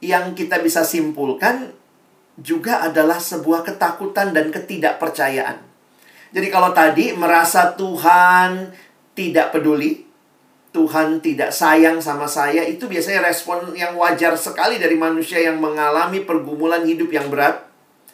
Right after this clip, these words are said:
Lalu yang kedua, mulai mencurigai Tuhan. Ini nggak percaya. Kayaknya Tuhan ini kurang bagus jadi Tuhan. Bagusan saya yang jadi Tuhan. Kalau saya yang jadi Tuhan, saya atur hidup saya begini, saya atur hidup saya begini.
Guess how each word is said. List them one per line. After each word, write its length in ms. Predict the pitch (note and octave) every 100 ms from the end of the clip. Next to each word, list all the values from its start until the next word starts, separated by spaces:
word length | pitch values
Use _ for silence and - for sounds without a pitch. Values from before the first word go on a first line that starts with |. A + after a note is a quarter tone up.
| _ _ - -
Lalu 320 | G#3 A3 A#3+
yang 80 | G#3+
kedua, 480 | G#3+ A#3+ A3 E3+ F3
mulai 320 | F#3+ G3 G3
mencurigai 720 | G3 F#3+ G#3 G3 D#3+ D#3+ D#3+
Tuhan. 400 | F#3 D3 A#2 - _ _ _ _ _ _ _ _ _ _ _ _ - E3
Ini 320 | D#3 D#3 - - _ _ _
nggak 200 | C3+ -
percaya. 580 | E3+ E3+ E3 D#3+ - - _ _ _ _
Kayaknya 480 | - G3 G3 A3 A3+
Tuhan 320 | G#3+ G3 G3
ini 160 | G3 A3+
kurang 480 | - G#3+ G#3 G3+ G3+
bagus 480 | F3+ - F#3 F#3
jadi 240 | C#3 C3+ C3
Tuhan. 320 | D3 - B2+
Bagusan 480 | E3 E3+ G#3 G#3 G3
saya 400 | - E4 D#4+ F3
yang 80 | D#3+
jadi 240 | D3+ D#3
Tuhan. 320 | E3 C#3 - - -
Kalau 160 | B2+
saya 160 | C3+ F3+
yang 80 | D#3+
jadi 160 | E3
Tuhan, 240 | E3 D#3+ E3+
saya 320 | - B2+ -
atur 240 | - F3
hidup 240 | D#3+ D#3+ D#3+
saya 320 | D#3+ D#3+ D#3+
begini, 320 | D3+ D3+ E3+
saya 240 | D3+ C3 C3
atur 160 | E3+
hidup 160 | D#3+ D#3+
saya 240 | E3 D#3+
begini. 400 | D#3 D3+ E3 D#3